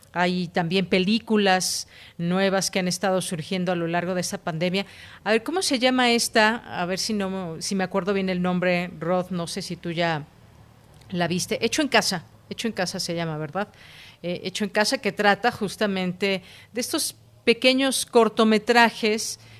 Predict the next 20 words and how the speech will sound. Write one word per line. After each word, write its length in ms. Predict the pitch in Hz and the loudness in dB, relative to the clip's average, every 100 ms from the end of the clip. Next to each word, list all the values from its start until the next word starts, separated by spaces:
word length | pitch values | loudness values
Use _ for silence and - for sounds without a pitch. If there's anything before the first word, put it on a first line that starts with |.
| - | -8
que 120 | - | -8
tienen 260 | 190 214 214 | 0 2 2
que 100 | 208 | 2
ver 140 | 190 | 0
con 160 | 185 196 | 0 0
el 140 | 190 | 0
confinamiento 960 | 180 196 - 226 226 277 294 - 208 170 - - - | -2 -2 2 2 2 2 0 0 -4 -4 -10 -20 -14
y 160 | 196 185 | -10 -10
que 920 | - 190 185 185 180 175 175 170 165 175 | -2 0 2 0 0 -2 -4 -6 -6 -4
se 220 | - 202 | 0 2
han 160 | 208 | 4
hecho 640 | 208 202 - 220 202 180 165 | 2 2 0 2 2 0 0
en 160 | 165 165 | -2 2
varias 320 | 185 208 202 | 4 4 2
partes 400 | 208 185 202 185 | 0 0 0 2
del 160 | 214 | 2
mundo 340 | 208 220 196 202 | 4 2 2 0
y 200 | - 214 | -2 -2
que 160 | 226 | 0
retratan 800 | 214 214 - 285 302 - 240 247 | 2 0 4 4 4 4 2 2